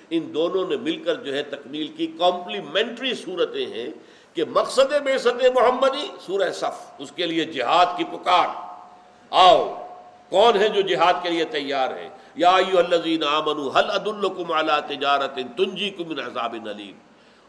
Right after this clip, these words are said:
और तुमिनूना बिल्लाहि व रसूलिही व तुजाहिदूना फी सबीलिल्लाहि बि अमवालिकुम व अनफुसिकुम।" ये लोग कहाँ से आएंगे, कैसे आएंगे, या हुजूर के पास कैसे आए, कैसे आपने उन्हें तलाश किया?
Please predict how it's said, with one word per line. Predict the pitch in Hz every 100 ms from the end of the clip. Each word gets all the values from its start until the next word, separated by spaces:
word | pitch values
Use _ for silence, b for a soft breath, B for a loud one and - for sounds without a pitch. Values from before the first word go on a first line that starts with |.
| -
और | 139 147 139 - - - - _ -
तुमिनूना | 208 175 165 160 147
बिल्लाहि | 147 143 147 139 139
व | 131
रसूलिही | 120 117 131 123 123 127
व | 120
तुजाहिदूना | 117 117 170 202 190 190 170 160
फी | 143 143
सबीलिल्लाहि | 120 131 127 117 117 120 117
बि | 113
अमवालिकुम | 107 110 127 123 120 117
व | 101
अनफुसिकुम।" | 113 - - - - - - B B 156
ये |
लोग | 160 220 -
कहाँ | 151 226
से | -
आएंगे, | 415 131 107
कैसे | 127 135 160 -
आएंगे, | 392 131 90 82 - b b b 160
या |
हुजूर | 175 165 214
के | 233 220
पास | 220 226
कैसे | 226 226 233 254 254
आए, | 160 220 185 117 - -
कैसे | 151 170 208
आपने | 220 156 170 185 208
उन्हें | 226 226
तलाश | 190 180 226 -
किया? | - 339 -